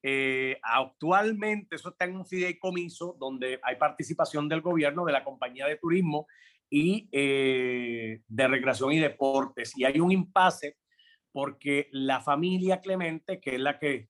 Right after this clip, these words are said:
está a cargo de eso, eh, bueno, hay varios co-, hay, hay, hay varios problemas. Primero, con el terreno, allí no se pueden construir, eh, grandes edificaciones porque el terreno cede,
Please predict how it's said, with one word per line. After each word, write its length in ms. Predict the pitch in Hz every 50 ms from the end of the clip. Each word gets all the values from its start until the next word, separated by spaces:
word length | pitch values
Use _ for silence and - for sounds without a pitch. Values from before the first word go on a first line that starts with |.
| _
está 260 | - 113 - - 127
a 60 | 120 -
cargo 300 | 147 143 143 147 156 156
de 140 | 156 160
eso, 280 | 160 151 - 139 127 _ _ _ _ _ - - - - - - - _ _ -
eh, 680 | - 139 139 135 139 135 131 131 131 131 127 127 123 113 117 _ _ _ _ _ _ _ _ -
bueno, 220 | 135 139 131 104
hay 60 | 120
varios 280 | 156 160 190 190 - - _ _
co-, 220 | - 147 135 - -
hay, 160 | - 139 170 170
hay, 100 | 190 196 208 190 151
hay 100 | 196 196
varios 260 | 208 202 202 196 -
problemas. 400 | - 185 160 139 131 120 113 107 -
Primero, 360 | 135 147 147 160 151 117 95 _ _ _ - - _ _ _
con 200 | - 156 165 165
el 140 | 160 151 -
terreno, 440 | 165 156 143 - 175 - 160 143 123
allí 140 | 120 139
no 80 | 160 175
se 120 | 165 196
pueden 220 | - 196 196 196 190
construir, 680 | 190 196 196 185 185 - 185 190 196 208 208 208 214 - -
eh, 680 | 151 147 147 147 143 139 139 135 135 131 127 120 113 _ _ _ _ _ _ _ _ _ _ _ _ _ _ _ _ _ _ _ _ _ _ _
grandes 520 | 127 127 156 151 160 180 190 185 185 196
edificaciones 880 | 196 196 196 - 202 - 202 175 - 202 208 202 202 185 165 160 - _
porque 420 | - 147 143 139 - - 143 147 -
el 240 | 151 143 139 131 -
terreno 520 | 139 139 131 143 160 165 170 180 190 185
cede, 580 | 185 - - - 180 180 165 143 123 113 110 _